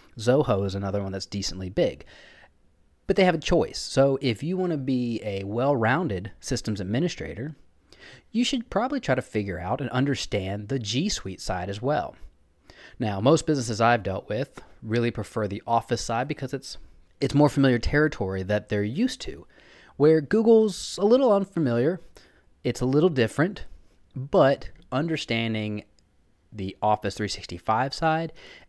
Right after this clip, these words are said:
and the G Suite, the Google G Suite side, also will really help you as a sysadmin. Now,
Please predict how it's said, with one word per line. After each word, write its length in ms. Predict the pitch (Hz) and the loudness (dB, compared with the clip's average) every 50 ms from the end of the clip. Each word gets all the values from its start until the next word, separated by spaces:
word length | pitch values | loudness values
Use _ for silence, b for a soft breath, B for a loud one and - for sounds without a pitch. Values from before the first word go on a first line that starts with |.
| B | B
and 240 | - 120 107 104 101 | -4 -4 -2 -2 -4
the 40 | 98 | -4
G 300 | 95 98 107 147 196 226 | -6 -4 -2 0 0 0
Suite, 380 | - - - 98 95 98 - 98 | 0 -2 -4 -4 -4 -4 -4 -6
the 80 | 107 | -6
Google 320 | 101 104 117 110 - 107 90 | -4 -2 -4 -4 -4 -4 -4
G 180 | - 139 175 | -2 -2 -2
Suite 320 | 196 - - 110 95 - - | -2 -4 -4 -6 -6 -6 -6
side, 400 | - - 85 85 87 92 - - b b b b b b b b b _ | -8 -6 -6 -6 -8 -10 -10 -14 b b b b b b b b b _
also 560 | - 120 123 139 135 - 120 107 101 104 104 - - - - | 0 2 2 2 2 0 0 0 0 -2 -4 -6 -10 -16 -10
will 220 | - 104 120 147 147 | -4 -2 0 0 0
really 280 | 123 113 123 139 143 | 0 0 0 0 0
help 300 | - - 98 98 92 - | -2 -2 -4 -4 -4 -6
you 180 | 82 87 92 98 | -8 -8 -8 -6
as 180 | - 104 104 120 | -6 -6 -6 -6
a 20 | |
sysadmin. 680 | 113 - - 101 - - 143 156 160 131 95 - - - - - - _ _ _ _ _ - | -6 -6 -6 -4 -2 0 0 0 0 -2 -6 -10 -12 -18 -20 -20 -20 _ _ _ _ _ -2
Now, 220 | 143 131 123 110 | 2 2 2 2